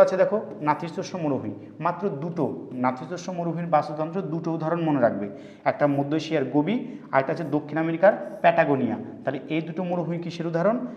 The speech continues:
এই দুটো মরুভূমি কিন্তু উদাহরণ নাতিশীতোষ্ণ মরুভূমি, মধ্য এশিয়ার গোবি আর একটা হচ্ছে দক্ষিণ আমেরিকার প্যাটাগোনিয়া মরুভূমি। ওকে, দেখো জলজ বাস্তুতন্ত্র কিন্তু তিন প্রকার।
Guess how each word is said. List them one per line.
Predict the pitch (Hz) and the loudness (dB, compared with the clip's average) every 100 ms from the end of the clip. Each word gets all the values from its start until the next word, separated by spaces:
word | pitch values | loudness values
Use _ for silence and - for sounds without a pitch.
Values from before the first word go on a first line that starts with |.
| - - | -10 -2
এই | 139 | -2
দুটো | 135 160 | 0 -2
মরুভূমি | 156 147 151 147 | -2 -2 -2 -4
কিন্তু | 151 151 156 | -4 -4 -4
উদাহরণ | 131 147 226 - - - 127 | 2 4 4 0 -12 -6 -4
নাতিশীতোষ্ণ | 127 139 - 143 175 | -2 -4 -8 -8 -4
মরুভূমি, | 147 120 104 101 - - - 131 | -2 -4 -4 -8 -14 -14 -4 -2
মধ্য | 131 151 | 0 -2
এশিয়ার | - 156 127 127 | 0 -2 0 0
গোবি | 131 175 240 - - - - - - | 0 0 -4 -8 -14 -18 -20 -8 -2
আর | 117 | -2
একটা | - 127 | -2 -6
হচ্ছে | - 147 | -6 -2
দক্ষিণ | 131 135 135 | -2 -2 -4
আমেরিকার | 135 135 185 - - - - | -2 0 2 0 -4 -2 4
প্যাটাগোনিয়া | 143 143 131 135 185 185 | 4 4 2 2 0 0
মরুভূমি। | 120 113 101 101 - - 175 | -2 -2 -6 -10 -14 -10 -6
ওকে, | 196 - - - - - - - 127 | -6 -8 -14 -20 -20 -20 -20 -8 2
দেখো | 117 113 - | 2 2 2
জলজ | 165 208 226 | 4 4 10
বাস্তুতন্ত্র | 220 - 208 202 202 196 | 8 8 0 0 0 -4
কিন্তু | 208 - | -4 -2
তিন | 208 185 | -2 -2
প্রকার। | 139 113 | -2 -2